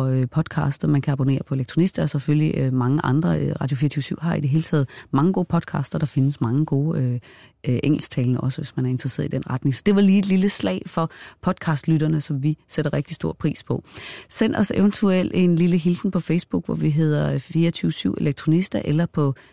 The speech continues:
Twitter, hvor, øh, I kan fange os som Elektronista Lyd. Mit navn, det er Christiane Vejlø, og det her program, det var produceret af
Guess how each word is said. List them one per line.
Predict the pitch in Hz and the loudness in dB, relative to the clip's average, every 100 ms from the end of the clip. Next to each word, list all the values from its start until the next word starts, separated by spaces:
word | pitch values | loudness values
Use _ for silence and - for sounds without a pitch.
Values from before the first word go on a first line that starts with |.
| - | -6
Twitter, | - 165 202 208 | 0 0 0 0
hvor, | 156 135 - 143 | -2 -2 -4 0
øh, | 135 127 131 139 - | 0 0 -4 -8 -10
I | |
kan | 131 143 | -6 -4
fange | 123 127 156 | -2 0 0
os | 147 - - _ | -2 -8 -18 _
som | - 127 120 - | -2 0 0 -2
Elektronista | 123 - - 127 - 135 - _ _ | -4 -2 -2 -2 -2 -6 -8 _ _
Lyd. | 165 220 - _ _ - - _ _ - | 2 2 -2 _ _ -20 -20 _ _ 0
Mit | 196 | 2
navn, | 180 - - | 2 0 -4
det | 185 170 | -2 0
er | - 135 123 _ | 0 -2 -4 _
Christiane | - 139 127 123 | -6 -2 0 0
Vejlø, | 120 147 202 - | 0 0 0 -2
og | 165 - | -4 0
det | 185 | 2
her | 180 | 2
program, | - 165 135 190 _ - | 0 -2 -2 -4 _ -2
det | 147 147 - | 0 0 -2
var | 139 123 - _ | -2 -2 -6 _
produceret | - 135 120 113 - | -4 -4 -2 -2 -2
af | - | 0